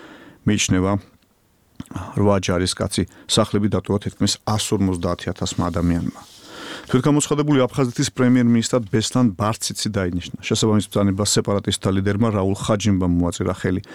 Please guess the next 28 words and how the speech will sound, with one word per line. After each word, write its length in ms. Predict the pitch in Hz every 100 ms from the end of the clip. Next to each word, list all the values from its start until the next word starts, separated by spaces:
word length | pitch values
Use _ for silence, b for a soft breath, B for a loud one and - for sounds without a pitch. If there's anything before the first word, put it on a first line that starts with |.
| B B B -
მანამდე 360 | 113 127 131 147
ბესლან 340 | 120 110 - 120
ბარციცი 400 | 107 110 - - 123
თვითგამოცხადებული 720 | - 107 101 92 101 98 107
აფხაზეთის 420 | 95 - 98 101 110
პრეზიდენტის 500 | 107 95 85 87 98 -
ადმინისტრაციის 760 | 104 95 95 - 98 - 98 -
უფროსად 460 | 107 - 95 - -
მუშაობდა. 460 | 92 - 87 85 95 B B B -
რაულ 160 | 113 113
ხაჯიმბას 480 | - 101 104 98 98
თქმის, 220 | - 127
ეგრეთ 200 | 101 98
წოდებული 340 | 104 92 90 87
საკადრო 420 | - 110 104 98
ცვლილებები 360 | - 107 104 110
იქამდე 300 | 110 120 107 107
გაგრძელდება, 560 | 107 104 110 110 107 127 B -
სანამ 240 | - 110
მთავრობა 360 | - 98 98 104
ეფექტურ 320 | 92 95 110
მუშაობას 560 | 95 98 - 87 82 87 85
არ 60 |
დაიწყებს. 460 | - 85 - - - - - - B B B B B -
ეთერში 280 | 123 123 160
ახალი 320 | 127 - 123
ამბების 300 | 117 107 104 -
გამოშვება, 440 | 104 101 - 107